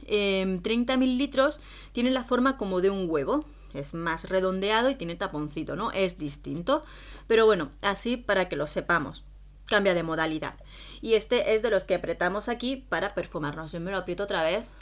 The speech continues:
para echarme, porque es que es una delicia de perfume. Lo estoy disfrutando de verdad muchísimo desde que,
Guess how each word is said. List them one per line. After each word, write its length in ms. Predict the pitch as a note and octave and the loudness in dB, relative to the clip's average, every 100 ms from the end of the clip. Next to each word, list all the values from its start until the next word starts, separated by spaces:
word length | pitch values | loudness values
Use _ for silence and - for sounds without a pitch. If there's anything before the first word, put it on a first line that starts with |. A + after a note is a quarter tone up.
| - | -8
para 180 | F3 D#3+ | -4 -4
echarme, 560 | E3 F3 D#3 E3 A3 B3 - - | -6 -6 -6 -4 -6 -8 -14 -12
porque 220 | F3+ F3 E3 | -8 -6 -8
es 120 | - | -8
que 100 | F#3+ | -6
es 100 | F#3+ | -6
una 160 | G3 | -4
delicia 520 | F3+ F3 F3 B3 B3+ - | -2 -4 -2 0 0 -2
de 260 | F#3 F3+ | -6 -6
perfume. 440 | F3 D#3+ F3 E3 E3+ | -4 -8 -6 -6 -4
Lo 300 | F#3+ G3+ G3 | -2 2 2
estoy 200 | - C#4 | 2 2
disfrutando 640 | D4+ D4+ C4+ B3+ C4 D#4 D#4+ - - - - - | 2 0 0 2 4 4 2 -14 -16 -16 -14 2
de 160 | A3 | 6
verdad 260 | G#3+ G#3 A#3 | 8 6 4
muchísimo 720 | B3+ A3+ A3 - G#3+ B3 A#3+ | 4 2 -2 -2 -2 0 2
desde 360 | A3 G3 F3+ F3 | 2 0 -2 -2
que, 680 | F#3 F3 F3 F3+ F3 F3 | -2 2 4 4 4 2